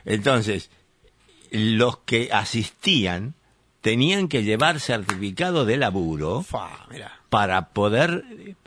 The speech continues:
Speaker 1: y, y entonces con eso se alimentaba la cosa, no eran, y, y su preparación, y esto comparado con luego las cosas que yo cursé,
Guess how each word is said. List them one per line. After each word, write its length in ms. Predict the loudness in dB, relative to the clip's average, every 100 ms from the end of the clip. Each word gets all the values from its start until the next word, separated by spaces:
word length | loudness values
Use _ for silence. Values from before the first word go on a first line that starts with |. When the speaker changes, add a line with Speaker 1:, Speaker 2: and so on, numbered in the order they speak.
| _ -2
Speaker 1:
y, 80 | 2
y 200 | 4 4
entonces 800 | 2 2 2 2 2 0 0 -6 -20 _ _
con 220 | 0 2
eso 460 | 2 0 0 -2 -2 _ _ _
se 280 | -6 0 2
alimentaba 840 | 2 2 2 2 2 2 2 2
la 180 | -2 -2
cosa, 300 | -2 -2 -2
no 220 | -2 0 0
eran, 300 | 0 -2 -6 -18 -20 -20 _ _ _ _ _ _ _ _ _
y, 360 | 2 2 0 -6
y 200 | -2 0
su 260 | 2 0 0
preparación, 1120 | 0 2 2 4 4 2 4 4 4 2 -2 -8 _ _ _ _ _ _ _ _ -2
y 140 | -2
esto 280 | 0 -2 -2
comparado 540 | -2 -2 0 2 0
con 460 | -2 -4 -4 -6 -10 -12 -10
luego 480 | -6 -4 -2 -2 -6 -12 -20 _
las 340 | -8 -4 -4 -4
cosas 380 | -4 -4 -4 -4
que 160 | -4
yo 140 | -4 -4
cursé, 600 | -4 -6 -4 -2 -2